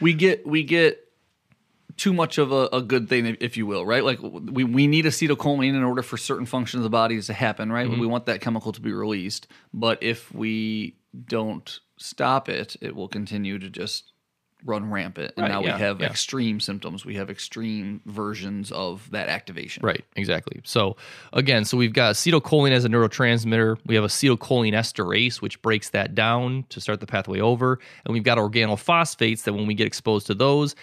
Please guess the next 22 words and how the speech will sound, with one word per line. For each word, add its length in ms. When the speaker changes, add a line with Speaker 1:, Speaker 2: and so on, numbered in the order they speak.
Speaker 2:
they 80
prevent 580
the 120
acetylcholinesterase 1400
from 640
breaking 500
down 240
the 80
acetylcholine. 640
So 100
we 40
have 60
Speaker 1:
So 40
they 80
Speaker 2:
too 120
Speaker 1:
stop 80
Speaker 2:
much 200
Speaker 1:
the 60
stoppers. 440
Speaker 2:
acetylcholine. 220
Yeah, 240
right. 220